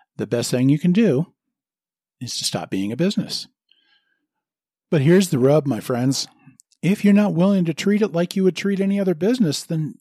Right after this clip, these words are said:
don't agree to be a business owner in the first place. If you don't like the arrangement, if it doesn't seem fair,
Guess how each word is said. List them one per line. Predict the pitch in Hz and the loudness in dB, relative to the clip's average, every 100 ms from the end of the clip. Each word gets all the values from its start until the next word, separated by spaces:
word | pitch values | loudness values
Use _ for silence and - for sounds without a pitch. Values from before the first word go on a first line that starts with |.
| - | -4
don't | 233 247 202 - | 2 4 4 0
agree | 170 170 160 175 190 202 | -8 -10 -2 0 2 0
to | - 180 | 0 -2
be | 156 190 | 0 0
a | 208 | 0
business | 196 180 185 190 190 - | 2 2 2 2 0 0
owner | 139 143 151 - | 2 4 2 0
in | 131 120 | -4 -2
the | 135 | -4
first | - 185 185 | 0 0 0
place. | - 117 92 - - - - | -4 -6 -6 -14 -20 -20 -14
If | - - | -12 -6
you | 131 | 0
don't | 156 196 - | 2 2 -2
like | 131 120 156 226 - - - _ _ | -8 -4 0 0 -2 -12 -20 _ _
the | 170 190 | 0 2
arrangement, | 180 156 156 160 160 175 - | 4 4 4 2 0 -2 -6
if | 123 | -12
it | 131 127 | -4 0
doesn't | 151 220 247 202 | 4 4 4 2
seem | 208 202 | 4 2
fair, | 185 214 202 190 | 2 0 2 2